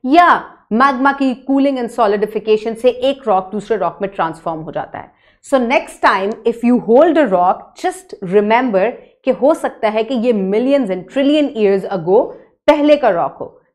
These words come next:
क्योंकि यही साइकिल जो है ये continuously अर्थ की एग्जिस्टेंस से चलता आ रहा है।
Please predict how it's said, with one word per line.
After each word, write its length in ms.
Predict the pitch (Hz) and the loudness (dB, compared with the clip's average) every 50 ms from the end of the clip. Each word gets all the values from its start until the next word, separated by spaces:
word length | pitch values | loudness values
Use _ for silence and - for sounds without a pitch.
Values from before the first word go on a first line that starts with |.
| _ | _
क्योंकि 180 | - 208 202 254 | -10 -4 -2 -2
यही 340 | 220 190 226 233 254 339 339 | 0 2 2 2 4 2 2
साइकिल 400 | - - 202 196 196 220 202 185 | 2 2 0 0 0 -2 -2 -2
जो 120 | 196 196 | -2 -2
है 180 | 202 202 220 233 | 0 0 -2 -2
ये 200 | 254 254 - - | -2 -6 -6 -6
continuously 720 | 269 277 302 294 370 320 294 254 220 214 214 - 220 240 262 - - | -4 -4 -2 -4 -2 -2 -2 -2 -2 -4 -6 -8 -8 -8 -6 -4 -2
अर्थ 280 | 226 262 269 269 - - | -2 -2 -2 -4 -8 -10
की 120 | 277 254 - | -12 -4 -2
एग्जिस्टेंस 680 | 214 185 175 165 160 220 220 - - 269 262 262 - - | -2 -2 -2 -2 -2 -2 -2 -2 -4 -6 -6 -6 -8 -4
से 240 | - 262 440 480 - - | -2 -2 -2 -2 -4 -4
चलता 300 | 240 190 190 185 190 185 | -2 -2 -2 0 0 0
आ 200 | 165 170 170 165 | 0 0 -2 -4
रहा 220 | - 165 160 160 | -6 -6 -6 -8
है। 160 | 147 180 - | -8 -12 -16